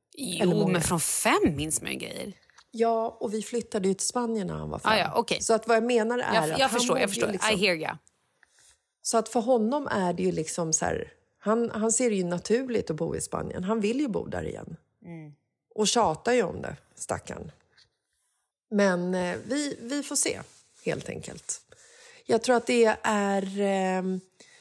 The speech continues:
Speaker 2: fifty fifty vad som händer under det här året. Jag tror att det här kan vara det året som liksom sätter lite grann vart framtiden ska ledas till,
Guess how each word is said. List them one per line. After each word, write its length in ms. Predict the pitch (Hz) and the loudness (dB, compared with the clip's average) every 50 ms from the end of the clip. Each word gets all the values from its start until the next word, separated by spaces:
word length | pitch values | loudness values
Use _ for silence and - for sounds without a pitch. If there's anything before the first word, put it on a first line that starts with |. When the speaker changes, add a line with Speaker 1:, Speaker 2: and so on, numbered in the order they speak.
| - _ _ _ _ _ _ _ _ _ - | -20 _ _ _ _ _ _ _ _ _ -10
Speaker 2:
fifty 440 | - - 294 269 - - - - 247 | -2 -2 0 0 -2 -2 -2 -2 0
fifty 420 | - - 277 247 - - - 202 | 0 0 0 0 -2 -2 -2 0
vad 180 | 180 175 170 170 | 0 2 0 0
som 160 | - 190 185 | 0 0 2
händer 520 | 175 202 214 202 185 175 160 - - - - | 2 2 2 0 0 -2 -2 -4 -4 -6 0
under 240 | - 220 202 202 196 | 0 2 2 2 2
det 60 | 190 | 0
här 220 | 185 180 180 185 - | 0 0 0 -2 -2
året. 400 | - 220 208 175 160 - - - | 0 0 0 2 0 -2 -2 -2
Jag 140 | 226 226 | -4 -2
tror 120 | - 262 254 | 0 -2 -2
att 80 | 240 | 0
det 100 | - - 233 | 0 0 0
här 500 | 214 202 247 254 233 208 196 185 196 - - | 0 2 2 4 4 4 2 0 -4 -8 -6
kan 140 | - 208 | -4 -2
vara 100 | 202 190 | 0 0
det 140 | 180 175 185 | 0 0 -2
året 400 | - 196 196 190 170 170 165 165 | -2 0 0 0 0 0 -2 -2
som 140 | - - 185 | -2 -2 -2
liksom 520 | 175 175 - - 180 175 175 170 170 165 - - | -2 -2 -2 -2 -2 -2 -2 -2 -4 -8 -8 -6
sätter 840 | - - - - 196 190 - - _ _ _ - 190 180 180 180 | -2 0 2 2 2 0 -4 -8 _ _ _ 0 2 2 2 0
lite 600 | 185 180 180 180 170 160 147 _ _ _ - 175 165 | 0 0 0 0 0 -2 -6 _ _ _ -4 -4 -4
grann 680 | 156 - 170 170 170 165 160 165 170 170 165 165 170 _ - | -2 -2 -2 0 0 -2 -2 -2 -4 -4 -4 -6 -8 _ -2
vart 800 | 175 165 160 160 160 160 160 - 143 139 _ _ _ _ - - | -2 0 0 0 -2 -2 -2 -4 -6 -10 _ _ _ _ -10 -10
framtiden 1120 | - - - - 180 170 160 - - - _ - - 208 202 190 175 160 165 175 175 175 170 | -8 -6 -4 0 0 0 0 -2 -8 -8 _ -2 0 0 0 -2 -4 -4 -2 -2 0 2 0
ska 280 | - - - - - | 0 0 0 -2 -4
ledas 800 | 147 147 147 151 202 220 - 202 - - 285 - - - - - | -2 -2 -2 -2 -2 -2 -2 -6 -4 -4 -6 -2 -2 -2 -2 -2
till, 240 | - - 339 381 | -2 -2 -2 -2